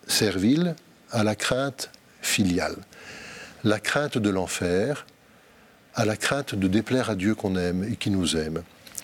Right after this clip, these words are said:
Donc, que cette crainte ne soit pas une peur, parce que précisément, je pense que ce qui fait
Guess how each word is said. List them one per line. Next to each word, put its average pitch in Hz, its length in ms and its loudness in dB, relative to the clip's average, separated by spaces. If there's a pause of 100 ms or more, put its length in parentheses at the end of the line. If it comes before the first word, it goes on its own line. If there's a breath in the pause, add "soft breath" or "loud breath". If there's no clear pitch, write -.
(100)
Donc, 123 380 2 (1300 loud breath)
que 104 100 2
cette - 220 2
crainte 160 320 0
ne 113 60 2
soit 113 180 2
pas 160 140 0
une 139 140 0
peur, 98 560 2 (240)
parce - 140 0
que - 80 0
précisément, 123 500 2
je 104 100 0
pense 127 260 -2
que 87 180 -2 (260 loud breath)
ce - 120 0
qui - 100 -4
fait 117 160 2